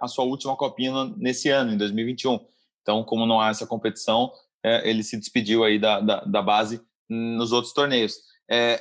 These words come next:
alguns jogadores vão sobrar, realmente, acima de vinte anos e tudo mais. Acredito que o Corinthians ainda vai emprestar bastante gente pra time do interior.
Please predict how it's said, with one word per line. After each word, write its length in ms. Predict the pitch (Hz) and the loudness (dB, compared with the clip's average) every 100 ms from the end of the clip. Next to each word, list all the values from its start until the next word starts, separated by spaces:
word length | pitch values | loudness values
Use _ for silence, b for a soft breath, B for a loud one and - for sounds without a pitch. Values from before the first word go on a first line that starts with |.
| - | -2
alguns 280 | 131 143 180 | -2 0 0
jogadores 480 | 185 156 160 180 127 | 2 2 2 0 -2
vão 160 | 160 | -4
sobrar, 460 | 190 240 175 123 110 | 0 0 2 2 0
realmente, 420 | 127 156 113 104 104 | -6 -8 -10 -16 -18
acima 160 | 117 | -14
de 80 | 107 | -12
vinte 260 | 104 104 104 | -10 -8 -4
anos 300 | 123 139 110 | -2 -2 -4
e 40 | |
tudo 180 | 120 107 | -8 -2
mais. 280 | 107 131 - B B | 0 0 -4 B B
Acredito 420 | 110 123 113 123 - | -2 -2 -2 -6 -6
que 60 | |
o 40 | 123 | -4
Corinthians 320 | 127 123 123 | -2 -2 0
ainda 160 | 123 | 0
vai 120 | 123 123 | 0 0
emprestar 400 | 131 120 127 127 | -2 -2 0 0
bastante 360 | 123 135 123 | -2 -6 -6
gente 220 | 120 123 | -6 -6
pra 120 | - 127 | -6 -6
time 200 | 127 123 | -4 -4
do 60 | |
interior. 500 | 123 127 135 110 90 | -2 0 0 0 -2